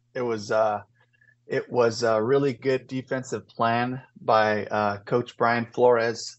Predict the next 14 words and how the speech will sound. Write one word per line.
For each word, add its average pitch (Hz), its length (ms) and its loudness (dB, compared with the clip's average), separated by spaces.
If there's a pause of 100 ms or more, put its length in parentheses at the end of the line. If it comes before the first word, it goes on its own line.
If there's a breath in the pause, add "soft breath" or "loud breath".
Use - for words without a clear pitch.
(100)
um, 110 300 -4
and 107 100 -4
the 107 100 0
Vikings. 113 840 -2 (640 soft breath)
Um, 104 420 2
they 113 100 6
definitely 127 380 2
made 120 200 2
it - 120 -4
challenging 117 540 -2
on 117 180 -2
us 117 320 -10 (220)
early 117 320 2
on. 113 360 0